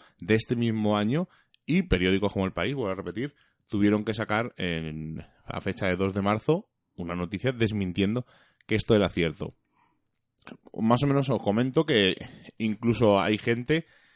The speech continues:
o sea, tuvieron que salir, eh, pe-, eh, eurodiputados diciendo que esto era un bulo, que se había ido de un poco de las manos de la gente, porque son informaciones que se cuelgan y no se contrastan. Hay ciertos vídeos por ahí de internet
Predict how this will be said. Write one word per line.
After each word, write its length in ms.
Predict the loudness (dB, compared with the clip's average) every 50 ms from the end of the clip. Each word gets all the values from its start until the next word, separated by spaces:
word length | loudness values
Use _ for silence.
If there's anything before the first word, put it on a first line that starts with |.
| _ _
o 60 | -10 -4
sea, 120 | -4 -2
tuvieron 260 | 0 2 2 2 2
que 80 | 0 -2
salir, 360 | -2 0 0 0 0 0 -4 _ _ _ _ _
eh, 640 | -2 0 2 4 4 4 4 4 4 2 0 -2 -4 -10 _ _ _ _ _ _ _ _ _ _
pe-, 140 | -2 -2 0
eh, 140 | -2 -2 0 4
eurodiputados 880 | 6 6 8 8 6 6 6 4 6 6 4 4 4 2 2 0 -6 -16 -18 -20 _ _ _ _
diciendo 460 | -10 -10 -8 -2 -2 0 0 0 0
que 100 | 0 -2
esto 180 | -4 0 2 2
era 80 | 2
un 140 | 4 2 4
bulo, 400 | 6 6 8 8 6 4 0 -6 -12 -14 -16 -20 _
que 100 | -10 -10
se 100 | -6 -4
había 520 | -2 0 2 2 2 0 0 0 0 -2 -4 -6
ido 320 | -4 -2 0 0 0 -2 -4
de 100 | -6 -8
un 100 | -4 -4
poco 180 | -2 0 0
de 80 | 0 2
las 120 | 0 0
manos 260 | -2 -2 -2 -2 -2 -2
de 60 | -2
la 80 | -2
gente, 300 | -2 -2 -4 -2 -2 -2
porque 260 | -4 -4 -6 -6 -8 -6
son 360 | -6 -6 -4 -4 -6 -8 -10 _
informaciones 600 | -6 -6 -6 -2 -2 -2 -2 0 -2 -2 -4 -4 -4
que 100 | -6 -6
se 140 | -6 -6 -6
cuelgan 460 | -2 0 0 2 2 0 -2 -4 -6 _ -20 -20 _ _ _
y 100 | -4 -4
no 80 | -2
se 100 | -2 -2
contrastan. 600 | -2 -4 -4 -2 -4 -6 -6 -4 -6 -8 -8 -8 -12 -18 -20 -20 _ _ _
Hay 200 | -2 -2 0 0
ciertos 440 | 0 0 0 0 2 0 0 0 0
vídeos 300 | 0 0 0 0 0 0
por 140 | 0 0
ahí 100 | 2 2
de 100 | 0 0
internet 500 | -2 -4 -4 -6 -6 -4 -4 -6 -6 -8